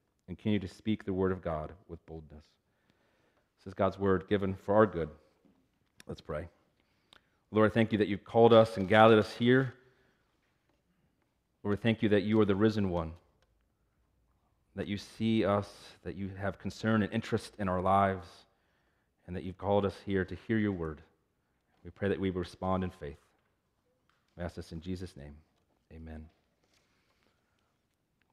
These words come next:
Well, Acts four, where our passage is found, it, it starts with Peter and John telling a gathered crowd about Jesus' resurrection.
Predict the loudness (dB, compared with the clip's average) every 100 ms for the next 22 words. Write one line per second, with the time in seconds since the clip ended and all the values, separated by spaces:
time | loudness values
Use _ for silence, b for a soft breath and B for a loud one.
0 | _ -2 2 4 2 -6 2 6 8 8
1 | 8 8 8 8 6 6 0 -4 0 4
2 | 6 6 2 -2 0 6 8 8 0 -16
3 | -14 2 6 6 2 -20 _ _ _ -2
4 | 2 4 4 4 2 4 6 8 6 b
5 | b b b _ 2 4 6 4 6 8
6 | 6 2 6 8 10 8 6 2 2 4
7 | 4 2 -2 -2 -4 -6 -8 -2 -2 0
8 | -2 -2 -10